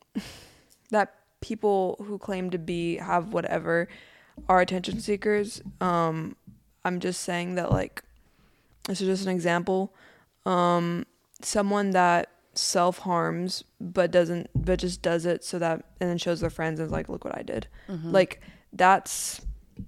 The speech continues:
Speaker 1: I've heard of a story once of a fourth grader doing that and showing
Speaker 2: Oh,
Speaker 1: their friends.
Speaker 2: gosh. See, but
Speaker 1: Yeah.
Speaker 2: at the same time, you have, at the same time, it's so hard 'cause is it a cry for help? You don't know. It's like the,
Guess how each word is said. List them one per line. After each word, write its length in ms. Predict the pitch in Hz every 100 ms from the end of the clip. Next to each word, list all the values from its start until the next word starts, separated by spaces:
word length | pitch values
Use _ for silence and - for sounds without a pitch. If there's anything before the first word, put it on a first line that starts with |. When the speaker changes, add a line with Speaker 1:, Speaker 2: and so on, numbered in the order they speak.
| - - - - - 220
Speaker 1:
I've 160 | 208 208
heard 200 | 214 202
of 120 | 190
a 60 |
story 440 | 190 - 196 175 175
once 380 | 165 160 180 -
of 140 | 185
a 100 | 175
fourth 380 | 170 180 175 -
grader 280 | - 80 -
doing 320 | 78 - -
that 260 | - 50 -
and 120 | 202
showing 160 | 214 -
Speaker 2:
Oh, 40 |
Speaker 1:
their 80 | -
friends. 240 | 202 - -
Speaker 2:
gosh. 140 | -
See, 200 | - 202 -
but 40 |
Speaker 1:
Yeah. 100 | 233
Speaker 2:
at 80 | 220
the 80 | 233
same 200 | 254 226
time, 240 | - 240 214
you 100 | 208
have, 100 | 202 196 - - - - -
at 60 | 240
the 60 | 247
same 220 | 320 320
time, 360 | 247 247 240 226 -
it's 220 | 208 214
so 140 | 262
hard 300 | - 240 226
'cause 200 | 202 190
is 200 | 190 170
it 100 | 160
a 40 | 160
cry 220 | - 151
for 160 | - 139
help? 320 | 165 254 -
You 140 | 202
don't 180 | 208 190
know. 160 | 208 233
It's 140 | -
like 120 | 202 -
the, 160 | - 208